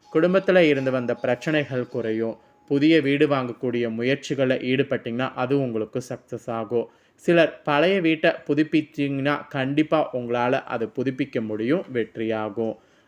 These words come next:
அப்புறம் ரேவதி நட்சத்திரத்துல பிறந்தவங்களுக்கு இந்த அக்டோபர் மாதம் வாகனம் மூலம் ஆதாயம் உண்டாகும். பிள்ளைகள் சந்தோஷமாக காணப்படுவாங்க. குடும்பத்தினருடன் விருந்து நிகழ்ச்சிகள்ல கலந்து கொள்ள நேரிடலாம்.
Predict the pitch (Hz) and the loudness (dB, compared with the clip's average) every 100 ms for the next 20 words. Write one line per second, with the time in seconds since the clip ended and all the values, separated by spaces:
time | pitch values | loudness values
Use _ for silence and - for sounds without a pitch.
0 | - 156 180 170 147 165 190 190 175 135 | -4 2 4 6 6 6 4 2 0 -2
1 | 139 143 131 123 117 123 117 123 127 113 | -2 0 0 -2 -2 -2 -2 0 0 0
2 | 107 - 131 - 127 120 113 - 147 147 | -2 0 -2 -2 -6 -4 -6 -2 -2 0
3 | 135 113 110 143 143 - - - 147 160 | 0 -2 2 2 2 -10 -20 0 2 2
4 | 190 185 139 131 143 127 123 131 135 117 | 0 0 2 4 2 2 0 2 2 0
5 | 107 104 107 104 113 113 - _ - 165 | -2 -6 -4 -2 -2 -2 -8 _ 0 6
6 | 185 196 196 180 143 131 156 156 160 151 | 6 8 6 4 -4 2 2 2 -2 0
7 | 151 160 139 117 107 - 110 107 110 110 | 0 -2 -4 -6 -6 -6 -6 -2 -2 -2
8 | 113 113 - _ _ 147 160 170 170 156 | -2 -4 -8 _ _ 2 4 2 2 2
9 | 143 143 156 135 131 156 151 127 127 - | 2 2 2 2 2 2 2 2 0 0
10 | 135 131 139 135 120 127 135 123 117 120 | 0 2 2 0 -2 -2 -2 -2 -2 -2
11 | 104 104 107 107 110 113 113 | -4 -2 -2 0 0 0 -2